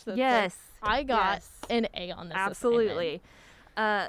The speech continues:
Speaker 2: that's just who I am by nature. So
Speaker 1: Mm-hmm.
Speaker 2: for me, like, when my kids got back to school, it was kind of a sense of, like, part of my identity left. And I was like,
Speaker 1: I
Speaker 2: "I need
Speaker 1: see.
Speaker 2: some kind of validation." And he was like,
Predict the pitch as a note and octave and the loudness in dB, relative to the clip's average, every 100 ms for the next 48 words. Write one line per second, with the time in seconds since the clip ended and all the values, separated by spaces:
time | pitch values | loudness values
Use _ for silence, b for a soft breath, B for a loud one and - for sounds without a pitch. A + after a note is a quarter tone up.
0 | G3+ G#3+ A3+ - B3 A#3+ - C4 G#3+ E3 | -2 -4 -4 -4 -6 -4 -4 0 0 -2
1 | G3+ G3+ E3 D#3+ F3 E3 E3+ A3 A#3+ B3+ | -2 -2 -4 -6 -6 -8 -6 -4 -4 -4
2 | - F#3+ F#3 G#3 F#3+ F#3 F#3 - A3+ G#3 | -4 -2 -2 -4 -6 -10 -10 0 2 4
3 | A3+ A3+ G3+ - G3+ G3 F#3+ G#3 F#3+ D#3 | 6 4 2 0 -2 -2 -2 -2 -2 -4
4 | - F#3 G3 - - G3+ E3+ - F3 F3 | -4 -6 -6 -6 0 2 2 0 -2 -4
5 | - B B B B - G3+ A3+ G3+ - | -8 B B B B -2 2 4 2 0
6 | F#3+ G3 F#3 E3+ D#3 E3 - - G#3 G#3 | -2 -2 -4 -4 -6 -8 -14 -4 0 0
7 | F3 E3 E3+ F#3 G#3 A#3 A#3+ - - - | -2 -4 -4 0 2 2 0 -8 -20 -12
8 | - F#3+ F#3 F#3 F#3 G#3 F#3+ G3 G3+ G#3 | -4 -2 -2 -2 -4 -2 0 2 4 2
9 | - - G3+ G3+ - G3 F#3+ F3 E3+ E3 | -2 -2 0 -2 -2 -2 -2 -2 -4 -4
10 | E3 D#3+ - - F3 E3+ D#3+ D#3 D#3 - | -8 -12 -20 -14 -6 -4 -4 -6 -8 -8
11 | E3 D#3 F3+ F#3 F3+ E3+ D3 C#3+ | -8 -4 -2 -2 -4 -4 -4 -6